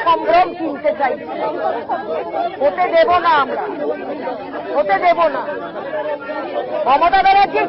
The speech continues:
পতন শুরু হবে এই সন্দেশখালী থেকে। হচ্ছে বাইরে কোনো লোক যাতে এখানে না ঢুকতে পারে, সত্যি কথাটা যাতে বেরিয়ে না আসে, চেপে দেওয়ার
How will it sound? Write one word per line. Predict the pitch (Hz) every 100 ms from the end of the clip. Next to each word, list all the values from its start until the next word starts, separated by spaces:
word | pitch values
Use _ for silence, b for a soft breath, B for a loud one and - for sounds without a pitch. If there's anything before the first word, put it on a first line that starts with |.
| 339
পতন | 359 349 440 427 427
শুরু | 381
হবে | 392 370 359
এই | 339 320
সন্দেশখালী | 330 302 302 - 254 240
থেকে। | 180 - - - - 285 285 285 285 285 - 453
হচ্ছে | 330 330 392 392
বাইরে | 294 285 294 370
কোনো | 403 359 320
লোক | 285 311 339
যাতে | 285 302 320
এখানে | 302 311 302
না | 262 269
ঢুকতে | 254 262 -
পারে, | 302 349 381 440 - - 330 320 381 349 359 339
সত্যি | 349 - 427 415
কথাটা | 359 330 330
যাতে | 311 359
বেরিয়ে | 370 302 277 285
না | 285 254
আসে, | 214 220 214 - - - 92 - - - - - -
চেপে | 403 415 466 453
দেওয়ার | 427 415